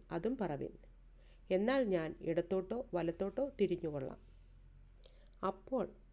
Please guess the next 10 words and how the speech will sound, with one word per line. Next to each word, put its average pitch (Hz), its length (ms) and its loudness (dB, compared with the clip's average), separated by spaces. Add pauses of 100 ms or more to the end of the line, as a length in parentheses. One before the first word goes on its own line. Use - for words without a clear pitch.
(200)
ലാബാനും 202 640 2 (220)
ബഥുവേലും, 180 720 2 (640)
"ഈ 277 100 6 (100)
കാര്യം 175 440 2 (140)
യഹോവയാൽ 185 640 2
വരുന്നു, 151 380 -2 (760)
നിന്നോട് 247 420 4
ഗുണമെങ്കിലും 190 680 2 (260)
ദോഷമെങ്കിലും 202 720 2
പറവാൻ 160 380 -4